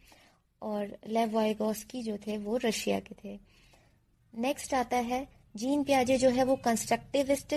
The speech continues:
थे, हैं दोनों ही कंस्ट्रक्टिविस्ट। एक कहता है वो अपने फिजिकल वर्ल्ड के साथ इंटरेक्ट करके सीखता है, अकेला सीखता है। लेकिन, अ, जो लेव वाइगॉस्की कहते हैं कि बच्चा जो सीखता है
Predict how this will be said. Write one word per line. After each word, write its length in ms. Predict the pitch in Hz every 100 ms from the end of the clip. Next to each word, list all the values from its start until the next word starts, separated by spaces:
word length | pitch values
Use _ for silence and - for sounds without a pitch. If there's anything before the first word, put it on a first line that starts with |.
| 294
थे, 140 | 277 - _ _
हैं 200 | 240 254
दोनों 340 | 254 247 262 285
ही 140 | 330
कंस्ट्रक्टिविस्ट। 960 | 339 254 226 220 214 196 190 196 - - _ - _ -
एक 180 | 294
कहता 340 | - 269 262 277
है 120 | 285
वो 120 | 254
अपने 220 | 269 262
फिजिकल 600 | 285 - 226 240 269 262
वर्ल्ड 400 | 208 208 214 214
के 500 | - _ _ 277 269 -
साथ 280 | - 240 226 -
इंटरेक्ट 440 | 247 240 247 240 269
करके 340 | 254 233 262
सीखता 400 | 254 240 - 240
है, 220 | 247 294 - - _ _
अकेला 440 | 277 302 294 294 302
सीखता 400 | 254 226 - 196
है। 200 | 196 196 - - _ -
लेकिन, 340 | 233 277 269 - 214
अ, 200 | 214 214 220 _ _ 208
जो 140 | 254
लेव 240 | 240 247 269
वाइगॉस्की 520 | 277 247 254 - 262
कहते 260 | 233 214
हैं 120 | 220 226
कि 100 | 285
बच्चा 380 | 226 226 269
जो 140 | 240 247
सीखता 380 | 240 220 - 208
है 240 | 208